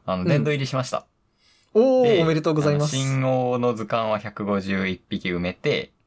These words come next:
Speaker 2: うん。
Speaker 1: えーっと、まあ、その次、なんかファイトエリアとかリゾートエリアとかに行きましょうっていう段階なんですけど、ポケモンはね、
Speaker 2: うん。
Speaker 1: 全然、あの、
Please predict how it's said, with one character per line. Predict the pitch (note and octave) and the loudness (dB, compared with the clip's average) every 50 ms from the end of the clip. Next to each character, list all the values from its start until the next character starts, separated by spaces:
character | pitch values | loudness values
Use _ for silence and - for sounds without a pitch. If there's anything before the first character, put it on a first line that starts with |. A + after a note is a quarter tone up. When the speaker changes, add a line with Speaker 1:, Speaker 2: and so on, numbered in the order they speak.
| _ _ _ - - | _ _ _ -4 -2
Speaker 2:
う | F#3 | 0
ん。 | E3 A2+ - - - | 0 0 -4 -6 -8
Speaker 1:
え | E2 E2 D#2 D#2 D#2 D#2 D#2+ D2+ A1+ - - - | -6 -6 -4 -4 -4 -4 -6 -6 -8 -10 -14 -20
ー | |
っ | _ _ _ _ _ | _ _ _ _ _
と、 | - D#2 D2+ D2+ D2+ D2+ D#2+ | -6 -4 -2 -2 -2 -4 -2
ま | D#2+ E2 E2+ | -4 -4 -6
あ、 | - | -6
そ | - - F2 | -6 -6 -6
の | E2 D#2+ - | -6 -6 -6
次、 | - - F#2 D#2 E2 E2 C#2+ - _ _ _ _ _ - | -6 -6 -6 -4 -4 -6 -6 -8 _ _ _ _ _ -14
な | - E2 | -14 -14
ん | |
か | - - | -8 -6
フ | F2 | -4
ァ | D#2+ D#2 | -4 -4
イ | D#2+ | -6
ト | - F2 | -6 -6
エ | E2 E2 E2 | -4 -4 -4
リ | D#2+ D2+ | -4 -4
ア | C#2+ - | -4 -6
と | D2+ | -6
か | D2+ - - | -8 -8 -8
リ | - - E2+ E2 | -8 -6 -8 -6
ゾ | D#2 E2+ E2 D#2+ | -4 -4 -4 -4
ー | - | -4
ト | - E2+ | -4 -4
エ | D#2+ | -4
リ | D#2+ D2 | -4 -4
ア | - | -6
と | - - | -8 -8
か | - C#2+ | -10 -10
に | D2+ - - - - | -10 -12 -14 -12 -12
行 | E2+ D#2 | -8 -6
き | F2 | -4
ま | D#2+ D#2 | -4 -2
し | F2+ | -4
ょ | E2+ D#2+ | -4 -6
う | |
っ | - _ - | -6 _ -14
て | - D#2 | -10 -6
い | |
う | D#2 | -6
段 | E2 D#2 D#2+ - | -6 -6 -6 -6
階 | - E2 D#2+ | -6 -6 -4
な | E2 E2 | -4 -4
ん | D#2+ | -6
で | - | -8
す | - | -10
け | - - | -10 -10
ど、 | C2+ C2 - _ _ _ _ _ - - - - - - - - - _ - G2+ F#2 | -10 -10 -12 _ _ _ _ _ -20 -20 -20 -20 -20 -20 -20 -20 -20 _ -10 -10 -8
ポ | - A#2+ | -8 -6
ケ | C3+ F3+ | -2 0
モ | F3 D3+ | 0 2
ン | |
は | - F3+ | 2 0
ね、 | F3 - A#2 | 0 -2 -2
Speaker 2:
う | F#2+ | -2
ん。 | |
Speaker 1:
全 | F2+ F#2 F#2+ F#2+ | -2 -2 -2 -2
然、 | F2+ F#2+ F#2 F2+ F2+ F2 - - _ _ _ _ | 0 0 -2 -2 -2 -4 -8 -14 _ _ _ _
あ | - F#2 F2 | -8 -8 -6
の、 | E2 E2+ | -6 -6